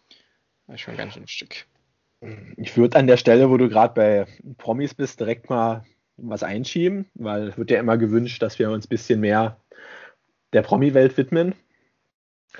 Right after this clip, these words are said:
Speaker 2: Und deshalb würde ich dir jetzt einfach mal so lange die Promi-Flash-Top-News vorlesen, die Schlagzeilen. Und wenn eine dabei ist, die dich interessiert, sagst du Stopp.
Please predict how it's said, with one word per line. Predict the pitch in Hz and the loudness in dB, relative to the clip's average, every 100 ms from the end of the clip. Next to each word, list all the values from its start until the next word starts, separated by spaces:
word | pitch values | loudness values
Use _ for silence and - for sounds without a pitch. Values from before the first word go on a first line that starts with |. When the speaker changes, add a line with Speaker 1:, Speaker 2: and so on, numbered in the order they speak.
| - - _ _ | -20 -20 _ _
Speaker 2:
Und | 123 | 0
deshalb | 113 135 127 | 2 4 4
würde | 120 131 | 4 4
ich | |
dir | 135 | 4
jetzt | 127 117 | 2 2
einfach | 101 117 139 | -2 -4 -4
mal | 120 110 | -2 -2
so | 95 123 | 2 2
lange | 143 120 147 160 175 156 - | 2 0 -2 -6 -8 -14 -8
die | 117 110 101 95 _ _ _ _ _ _ | -4 -2 -4 -8 _ _ _ _ _ _
Promi-Flash-Top-News | - 113 135 156 - 123 117 - 160 - 131 139 - | -8 -4 -2 -2 2 0 0 -2 -4 -2 -4 -4 -4
vorlesen, | - 117 120 151 143 | -4 0 0 0 -2
die | 104 | -8
Schlagzeilen. | - 131 - 113 117 143 151 _ _ - - - _ _ _ _ _ | -2 -2 -2 0 0 -2 -8 _ _ -20 -20 -20 _ _ _ _ _
Und | - 120 | -6 0
wenn | 123 | 2
eine | 113 123 | 2 2
dabei | 117 98 117 | 2 4 4
ist, | 139 | 2
die | 143 | 2
dich | 135 | 0
interessiert, | 135 123 - 143 160 | 0 -6 -4 -4 -6
sagst | - 123 117 - | -8 -4 -4 -2
du | 123 117 - | -2 -2 -6
Stopp. | - 113 113 | -4 -2 -2